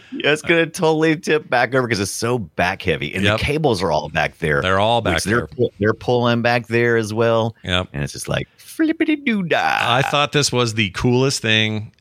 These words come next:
Speaker 2: I took it everywhere.
Speaker 1: It
Speaker 2: I loved it so much. I wish I had it
Speaker 1: It
Speaker 2: now.
Speaker 1: re-
Speaker 2: I don't remember what happened to it at all. I must have sold
Speaker 1: It
Speaker 2: it.
Speaker 1: reminds me of the Sony Discman, but larger, like a supersized, 'cause it's just wide enough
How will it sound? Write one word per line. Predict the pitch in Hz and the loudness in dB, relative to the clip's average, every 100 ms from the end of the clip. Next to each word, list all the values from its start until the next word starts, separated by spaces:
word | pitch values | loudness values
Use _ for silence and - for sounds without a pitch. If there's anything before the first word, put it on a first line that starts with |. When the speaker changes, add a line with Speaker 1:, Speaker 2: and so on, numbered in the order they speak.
| - | -8
Speaker 2:
I | 90 85 | -4 -4
took | - 131 180 | -2 -2 0
it | |
everywhere. | 143 127 123 113 110 110 107 | 0 2 2 2 4 4 2
Speaker 1:
It | - | 0
Speaker 2:
I | 80 | -4
loved | 80 113 120 110 | 0 0 0 0
it | 123 | 0
so | - - 120 | 0 0 2
much. | 127 101 101 - - | 2 2 0 -2 -2
I | 95 | -2
wish | 78 90 - | -2 0 0
I | 123 | 0
had | 110 113 | 0 0
it | 120 | 0
Speaker 1:
It | |
Speaker 2:
now. | 107 98 92 | 0 0 0
Speaker 1:
re- | 87 | -2
Speaker 2:
I | |
don't | 76 - 87 - | -2 -4 -4 -4
remember | 92 90 90 | -6 -4 -4
what | 85 | -4
happened | 82 80 87 | -4 -4 -6
to | 78 80 | -8 -6
it | 76 | -6
at | 76 | -6
all. | 71 71 - _ _ | -6 -10 -12 _ _
I | |
must | 87 82 | -8 -6
have | - | -4
sold | - 82 | -4 -2
Speaker 1:
It | 117 | -2
Speaker 2:
it. | |
Speaker 1:
reminds | 117 107 104 127 151 185 170 | -4 -4 -4 -4 -4 -4 -6
me | 139 131 120 120 | -4 -2 0 -2
of | - 95 92 92 92 78 - 80 | -2 -2 0 2 0 -4 -8 -6
the | 90 | -2
Sony | 85 - 113 104 101 95 78 - - | -2 -2 0 2 2 2 -2 -10 -4
Discman, | - - - 82 76 73 69 - - | -2 -2 0 0 2 0 -2 -8 -2
but | 98 - | -2 0
larger, | 78 80 78 73 65 60 | 0 2 0 -2 -8 -4
like | 92 87 | -2 0
a | |
supersized, | 82 - 127 110 - 95 92 85 80 - - _ _ - | -2 -2 0 0 2 0 2 2 0 -4 -14 _ _ -4
'cause | 120 101 | -2 -2
it's | 87 | -2
just | - 170 127 | 0 -2 -2
wide | 98 107 113 | -2 0 2
enough | 107 95 85 80 - | 2 2 2 0 -6